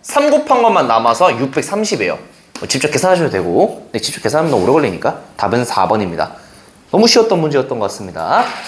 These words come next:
그 다음에 십팔 번을 한번 같이 가보시죠. 이제 서술형이 여기 빡세죠. 자, 십팔 번. 이게 맞히신 분이 없는 것 같습니다. 안타깝게도. 왜냐면 한 끗 차이로 틀리거든.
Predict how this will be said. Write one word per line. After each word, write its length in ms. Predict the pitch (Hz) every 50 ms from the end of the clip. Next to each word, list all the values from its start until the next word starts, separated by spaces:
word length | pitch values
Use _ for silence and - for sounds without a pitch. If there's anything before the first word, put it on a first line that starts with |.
| - - - - - - - -
그 80 | -
다음에 580 | 156 180 175 156 135 127 143 196 233 240 226 - -
십팔 720 | - - - - - - - - - - - 247 247 220
번을 200 | 220 208 190 180
한번 240 | 175 170 165 160 147
같이 260 | 123 101 - - -
가보시죠. 360 | - 90 85 85 85 - 95
이제 100 | 95 101
서술형이 400 | 101 - 214 226 277 262 240 196
여기 180 | 143 123 120 -
빡세죠. 600 | - 180 - - 208 175 - 85 90 101 - - - - _ _ - - - - - _ _ _ _ - - - - - - - - - - - - - - - - - - - - - - - -
자, 100 | - 127
십팔 480 | 123 - 262 254 - - 285 269 254 -
번. 300 | 165 160 156 - - - - - - -
이게 500 | - 139 160 185 180 147 - - - - - - _ - - - - - - - - - -
맞히신 420 | 113 143 180 - 240 226 233 226
분이 140 | 208 196 180
없는 280 | 151 147 175 180 185 160
것 60 | 139
같습니다. 520 | 123 123 - 120 98 87 80 92 131 202 -
안타깝게도. 800 | - 98 - 117 101 104 95 - - 85 76 92 139 247 - - -
왜냐면 400 | 135 196 233 247 240 247 254 247
한 240 | - - 453 440 453
끗 120 | 466 466
차이로 240 | - - 262 226 226 226
틀리거든. 680 | - 277 277 262 240 185 123 95 95 117 131 131